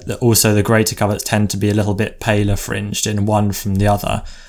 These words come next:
but I just couldn't remember for the life of me which one suited which individual. At the time, I thought the wing formula would be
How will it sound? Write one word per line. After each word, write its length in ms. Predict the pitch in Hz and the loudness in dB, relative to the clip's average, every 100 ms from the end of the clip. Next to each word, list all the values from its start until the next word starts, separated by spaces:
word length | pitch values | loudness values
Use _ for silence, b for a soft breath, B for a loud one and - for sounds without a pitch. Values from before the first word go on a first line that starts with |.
| B - | B -4
but 80 | |
I 80 | 101 | 0
just 180 | 104 - | 0 2
couldn't 220 | 120 - | 6 6
remember 420 | 98 107 107 104 | 6 6 4 2
for 140 | 101 107 | 0 -4
the 100 | 107 | -2
life 300 | 107 107 98 | 0 0 -2
of 100 | 101 | -4
me 160 | 101 | -2
which 340 | 98 107 - - | 0 0 -2 -2
one 220 | 101 101 | 0 2
suited 520 | 98 120 107 104 - | 2 2 2 0 -2
which 240 | 113 - - | -2 -4 -2
individual. 720 | 101 98 101 101 - - - _ _ - | -2 -2 -2 -4 -8 -12 -14 _ _ -2
At 140 | 131 | -2
the 80 | 120 | -2
time, 480 | - 147 135 117 113 | -2 2 4 4 0
I 140 | 107 | -2
thought 400 | 113 123 117 - | -2 2 2 0
the 80 | 113 | 0
wing 220 | 117 117 | 2 0
formula 500 | - 120 113 110 107 | 0 0 2 2 2
would 180 | 104 98 | 0 -2
be 420 | 110 107 104 107 | 0 0 0 -4